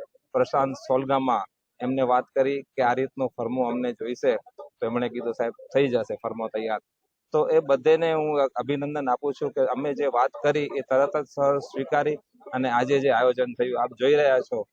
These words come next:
કે સમગ્ર રઘુવંશી સમાજનો જે ઉત્સાહ આપ જોઈ રહ્યા છો, બધા દર્શન માટે આવી ગયા છે. સમગ્ર સમાજ અને બધા જે જ-,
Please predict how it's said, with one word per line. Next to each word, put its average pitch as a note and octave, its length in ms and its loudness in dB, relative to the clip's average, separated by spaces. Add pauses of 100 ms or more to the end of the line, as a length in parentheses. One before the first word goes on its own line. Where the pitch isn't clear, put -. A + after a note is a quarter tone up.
(400)
કે C3+ 260 4
સમગ્ર C3+ 560 -2 (360)
રઘુવંશી C#3 460 -2
સમાજનો C3 540 -2
જે B2+ 100 -4
ઉત્સાહ B2 460 0
આપ B2 60 0 (100)
જોઈ B2 100 2
રહ્યા B2+ 280 4
છો, A#2 180 -4
બધા B2 260 0
દર્શન A#2+ 360 -4
માટે B2 220 -2
આવી A#2+ 200 -2
ગયા B2 240 2
છે. B2+ 180 0 (580)
સમગ્ર F3 380 4
સમાજ D3+ 380 2 (380)
અને C#3+ 160 -4
બધા D3 360 2
જે D3 240 2
જ-, B2 440 0